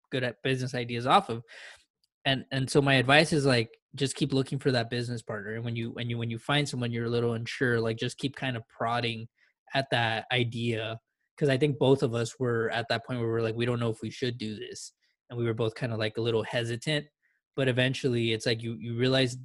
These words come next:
it's the cores. It's not even the, about the business. 'Cause, like, I could care two cents if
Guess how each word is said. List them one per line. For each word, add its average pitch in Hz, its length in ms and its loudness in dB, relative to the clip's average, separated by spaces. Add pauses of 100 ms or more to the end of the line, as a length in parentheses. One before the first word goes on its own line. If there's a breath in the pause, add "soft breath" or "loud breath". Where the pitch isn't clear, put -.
it's - 220 -10
the - 120 -4
cores. 123 500 0
It's - 160 -10
not 143 200 2
even 147 200 2
the, 123 180 -2
about 123 260 -2
the - 60 -8
business. 117 500 -6
'Cause, 117 200 -6
like, 113 200 -4
I 123 140 -2
could 123 220 -8
care 117 320 -4 (640)
two 127 120 -2
cents 123 340 -6
if 113 100 -16